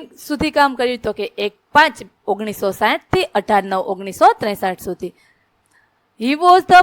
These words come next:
first chief minister of ગુજરાત. તેવી જ રીતે અહીં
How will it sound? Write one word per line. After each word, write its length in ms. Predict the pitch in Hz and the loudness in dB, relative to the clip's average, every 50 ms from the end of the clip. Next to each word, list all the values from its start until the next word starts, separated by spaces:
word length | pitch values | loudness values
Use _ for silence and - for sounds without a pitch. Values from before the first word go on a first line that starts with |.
| - - | 6 4
first 240 | 285 220 214 208 - _ _ - | 2 2 2 0 -4 _ _ -2
chief 180 | 214 208 214 | -2 -2 -2
minister 500 | 214 202 202 202 208 196 - - 202 190 - - 262 294 | -4 -8 -6 -6 -6 -8 -6 -2 -2 -2 2 6 6 6
of 100 | - - - - - | 6 6 4 -6 -4
ગુજરાત. 480 | 196 190 185 - 190 185 185 180 165 - _ - _ _ _ - | -2 -2 -2 -2 -2 -2 -2 -2 -2 -6 _ -20 _ _ _ -2
તેવી 220 | 349 370 381 359 | 0 2 2 0
જ 80 | 269 262 | 0 0
રીતે 400 | 226 202 202 - - 175 175 _ _ _ _ _ _ _ _ _ _ _ _ _ _ _ _ _ _ _ _ _ _ _ _ _ _ _ _ - _ _ _ _ _ _ _ _ _ _ _ _ _ _ _ _ _ _ _ _ _ _ _ _ _ _ - | -2 -2 -2 -4 -10 -10 -10 _ _ _ _ _ _ _ _ _ _ _ _ _ _ _ _ _ _ _ _ _ _ _ _ _ _ _ _ -20 _ _ _ _ _ _ _ _ _ _ _ _ _ _ _ _ _ _ _ _ _ _ _ _ _ _ -2
અહીં 280 | 330 349 349 247 - | -2 0 0 -2 -6